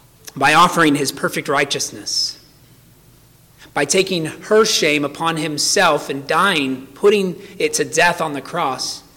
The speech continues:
and in exchange offering his righteousness. Jesus came in fulfillment of God's covenantal promises and in perfect fulfillment of the moral law.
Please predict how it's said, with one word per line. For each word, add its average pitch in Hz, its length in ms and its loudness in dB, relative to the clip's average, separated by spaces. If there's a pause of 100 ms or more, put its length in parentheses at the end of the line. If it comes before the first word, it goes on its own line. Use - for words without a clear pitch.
(600)
and 151 120 -2
in 185 100 0
exchange 185 640 0
offering 151 440 0
his 151 260 -6
righteousness. 147 840 -6 (760)
Jesus 214 400 4
came 151 480 0 (220)
in 185 180 2
fulfillment 175 760 2
of 143 120 0
God's 156 380 4
covenantal 175 880 0 (560)
promises 135 640 2
and 160 200 0
in 165 640 -4
perfect 170 520 2
fulfillment 151 580 2
of 127 140 -6
the 135 60 -4
moral 139 300 2
law. 123 280 -4